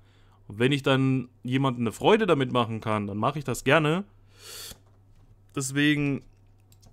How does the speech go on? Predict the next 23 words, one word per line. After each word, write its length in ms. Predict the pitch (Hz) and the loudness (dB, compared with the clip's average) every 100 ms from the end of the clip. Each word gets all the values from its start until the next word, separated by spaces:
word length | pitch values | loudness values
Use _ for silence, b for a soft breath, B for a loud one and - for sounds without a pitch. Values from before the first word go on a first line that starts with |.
| - _ - | -20 _ -14
schreibt 580 | - - 117 180 196 - | -12 -8 -4 -4 -4 -2
mir, 400 | 156 170 170 156 | 0 2 2 2
wenn 180 | 147 160 | 0 2
ihr 160 | 151 | 2
bei 140 | 143 131 | 2 2
euch 240 | 135 143 | 2 0
im 120 | 135 | -2
Ort 320 | 120 139 - - - | 0 0 -2 -16 -6
gar 220 | 120 131 | 0 2
nichts 280 | 165 143 - | 0 -6 -2
habt. 300 | 123 123 - | 0 0 -4
Schreibt 340 | - 135 - | -4 -4 -2
mir, 160 | 147 123 | -2 0
wenn 140 | 123 | 0
ihr 340 | 123 127 123 - 110 | 0 2 2 2 -4
Bock 240 | 131 143 - | -4 -4 -2
habt, 420 | 117 117 - - | -2 -2 -10 -10
äh, 500 | - 110 110 110 107 - B B B B B | -4 0 0 0 -2 -8 B B B B B
dass 200 | 123 120 | -4 -4
vielleicht 400 | 123 113 117 - | -2 -2 -2 0
da 180 | 117 120 | 0 0
was 160 | 127 | -2
entsteht. 720 | - 110 - - 131 170 196 | -6 -8 -8 -4 0 0 -2